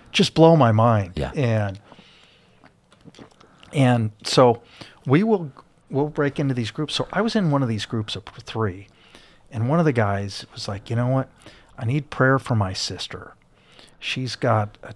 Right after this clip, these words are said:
Speaker 1: tumor or some type of uterine cancer, and the doctors, basically, she's gone in. They wanna operate in, they wanna operate in two weeks."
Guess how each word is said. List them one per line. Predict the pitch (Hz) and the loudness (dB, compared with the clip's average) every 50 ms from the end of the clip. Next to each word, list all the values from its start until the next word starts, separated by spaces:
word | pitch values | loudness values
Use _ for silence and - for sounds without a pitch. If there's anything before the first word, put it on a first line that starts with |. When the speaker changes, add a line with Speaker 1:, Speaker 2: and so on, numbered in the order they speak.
| _ | _
Speaker 1:
tumor | - - 151 156 156 151 147 143 143 139 131 117 110 - | -4 0 2 2 2 4 2 2 2 2 0 0 -2 -6
or | - 117 98 95 | -6 -6 -6 -6
some | - - - 135 123 117 | -8 -6 -2 -2 -2 -2
type | - 131 127 - - | -2 -4 -4 -2 -4
of | 110 98 92 - - - - - 113 | -6 -6 -6 -12 -18 -20 -20 -16 -10
uterine | 139 123 135 147 147 143 143 143 135 | -4 -2 0 0 0 0 0 0 -2
cancer, | - - - 127 117 117 107 - - - 110 104 101 104 - _ _ _ _ _ - - - - _ _ _ _ _ _ _ | -4 -4 -4 -4 -2 -2 -4 -4 -6 -4 -4 -4 -6 -6 -10 _ _ _ _ _ -20 -20 -20 -20 _ _ _ _ _ _ _
and | - - 107 104 104 104 98 98 98 95 95 95 95 - _ _ _ - | -4 -2 0 0 0 0 -2 -4 -4 -6 -8 -10 -12 -14 _ _ _ -14
the | - | -8
doctors, | 104 110 113 127 120 - - 143 139 135 127 123 110 - - | -4 -2 -2 -2 -2 -2 -2 0 0 0 0 0 -2 -6 -8
basically, | - 143 131 120 110 107 - - - 113 104 | -8 -8 -4 -4 -4 -4 -4 -8 -8 -6 -6
she's | 101 - 110 104 - | -6 -6 -8 -6 -2
gone | - 127 127 131 135 127 | 2 2 4 4 4 4
in. | 120 117 120 113 110 110 | 4 4 4 4 4 4
They | 107 107 | 2 2
wanna | 104 107 110 110 | 0 0 2 2
operate | 113 113 113 - 117 110 107 104 104 - - - - - | 2 0 0 0 -2 0 0 0 -2 -4 -8 -18 -20 -12
in, | - - 107 104 101 101 - - | -6 -4 -4 -4 -4 -8 -10 -12
they | - 127 107 | -8 -6 -4
wanna | 101 107 110 110 107 | -2 -2 0 0 0
operate | 107 107 - 117 110 104 101 98 95 | 0 -2 -2 -2 -2 0 0 0 -2
in | 101 95 95 92 | -4 -4 -6 -6
two | - - - 110 | -8 -6 -6 -4
weeks." | 98 98 98 98 98 104 - - - - - | -4 -4 -6 -8 -8 -10 -10 -10 -10 -10 -12